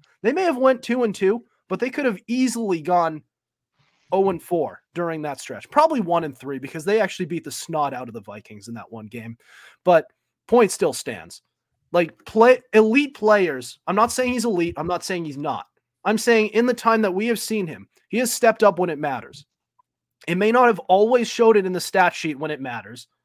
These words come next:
but you can see him making throws when he needs to make the throws,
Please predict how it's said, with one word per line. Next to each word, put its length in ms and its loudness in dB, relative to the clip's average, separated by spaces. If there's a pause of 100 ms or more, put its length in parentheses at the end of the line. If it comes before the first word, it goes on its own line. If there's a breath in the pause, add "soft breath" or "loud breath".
(440)
but 100 2
you 80 0
can 160 -2
see 200 -2
him 200 0
making 320 -2
throws 380 4
when 100 -2
he 80 -4
needs 260 -8
to 60 -4
make 220 -4
the 80 -4
throws, 520 -6